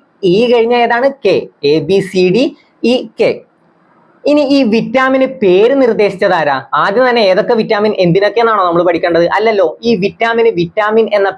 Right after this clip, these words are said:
പേര് നിർദ്ദേശിച്ച വ്യക്തി ആരാണ്? ആരാണ്? വിറ്റാമിന് വിറ്റാമിൻ എന്ന പേര് നൽകിയ വ്യക്തി ആരാണ്? കാസിമർ ഫങ്ക് ആണ്. ആരാണ്? കാസിമർ ഫങ്ക് ആണ്.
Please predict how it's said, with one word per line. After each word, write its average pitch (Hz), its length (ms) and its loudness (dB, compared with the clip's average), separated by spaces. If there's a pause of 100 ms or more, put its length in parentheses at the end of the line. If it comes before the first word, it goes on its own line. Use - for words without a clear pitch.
പേര് 170 360 2
നിർദ്ദേശിച്ച 202 460 -2
വ്യക്തി 156 420 -4
ആരാണ്? 175 360 -2 (440)
ആരാണ്? 226 360 -2 (640)
വിറ്റാമിന് 196 380 -2
വിറ്റാമിൻ 196 540 -2
എന്ന 214 120 0
പേര് 208 320 0
നൽകിയ 226 300 0
വ്യക്തി 220 260 -2
ആരാണ്? 240 300 0 (260)
കാസിമർ 247 560 -2
ഫങ്ക് 180 380 -2
ആണ്. 139 180 -4
ആരാണ്? 147 320 -2
കാസിമർ 175 640 -2
ഫങ്ക് 175 340 -2
ആണ്. 165 200 0